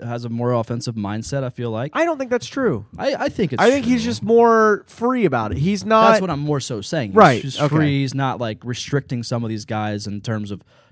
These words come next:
Speaker 1: you know, "Oh, you had one bad shift. Now I'm gonna bench you for the rest of the game." I feel like Brad Larson gives these guys opportunities to, you know, redeem themselves and go back out there and try to, try to provide some offense in some ways. And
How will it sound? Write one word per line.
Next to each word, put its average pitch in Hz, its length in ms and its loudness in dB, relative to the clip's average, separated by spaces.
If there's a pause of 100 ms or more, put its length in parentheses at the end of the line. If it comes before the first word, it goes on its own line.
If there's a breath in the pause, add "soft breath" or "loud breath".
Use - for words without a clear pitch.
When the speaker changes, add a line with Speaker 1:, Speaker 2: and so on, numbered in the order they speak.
Speaker 1:
you 117 80 -6
know, 110 220 -2
"Oh, 170 160 8
you 127 160 2
had 120 160 0
one 123 180 -2
bad 113 280 -2
shift. 120 340 -4
Now 110 140 -4
I'm 110 80 -4
gonna 104 120 -4
bench 135 300 -6
you 110 80 -10
for 101 80 -12
the 95 60 -8
rest 87 200 -10
of 78 60 -12
the 90 80 -12
game." 87 160 -10 (260 soft breath)
I 107 100 -4
feel 135 120 -2
like 117 180 -4
Brad 120 260 0
Larson 113 420 -4
gives 107 180 -6
these 104 160 -6
guys 101 260 -4
opportunities 98 680 -8
to, 90 180 -10
you 104 120 -10
know, 85 100 -10
redeem 110 380 -6
themselves 101 480 -8
and 104 100 -10
go 101 160 -6
back 101 240 -6
out 95 200 -8
there 113 160 -2
and 98 140 -6
try 101 220 -10
to, 95 120 -10 (320 soft breath)
try 143 220 4
to 127 140 2 (340)
provide 113 380 0
some 110 160 -4
offense 101 440 -8
in 101 100 -10
some 98 180 -10
ways. 98 340 -8
And 95 180 -10